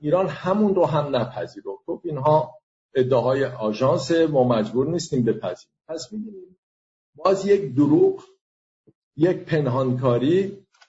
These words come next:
و یک مصیبت عظیم. فرقش با کرونا چیه؟ کرونا متاسفانه جان انسان‌ها رو می‌گیره، ولی این مسئلهٔ هسته‌ای جان اقتصاد ایران رو گرفته.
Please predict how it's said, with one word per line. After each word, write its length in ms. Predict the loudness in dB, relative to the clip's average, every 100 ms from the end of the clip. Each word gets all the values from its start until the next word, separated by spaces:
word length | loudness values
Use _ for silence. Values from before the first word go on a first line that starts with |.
| _ _ _
و 120 | -2
یک 260 | 2 2 2
مصیبت 760 | -2 -2 -6 -6 -2 -2 0
عظیم. 400 | -2 -4 -8 -14 _ _ _ _ -6
فرقش 380 | 0 2 2
با 140 | 2 0
کرونا 480 | 2 2 2 0 -2
چیه؟ 540 | -4 -4 -4 -4 -10 _ _ _ _ _ _
کرونا 360 | 0 2 2 2
متاسفانه 800 | 2 0 -2 -2 -4 0 0 0
جان 280 | 2 0 0
انسان‌ها 520 | 0 0 0 0 2
رو 120 | 2
می‌گیره، 360 | 0 -4 -14 -20 _ _ _ _ _ _ -18 -4
ولی 340 | 0 0 0
این 120 | 0
مسئلهٔ 520 | 0 -2 -4 -2 0 0
هسته‌ای 960 | -2 -4 -4 -2 0 2 0 -4 -6 -12 _ _ _ _ _ _ -20
جان 300 | -2 0 0
اقتصاد 640 | -2 -6 -12 -4 -2 0
ایران 340 | 0 0 0
رو 160 | -2 -4
گرفته. 420 | -4 -6 -10 _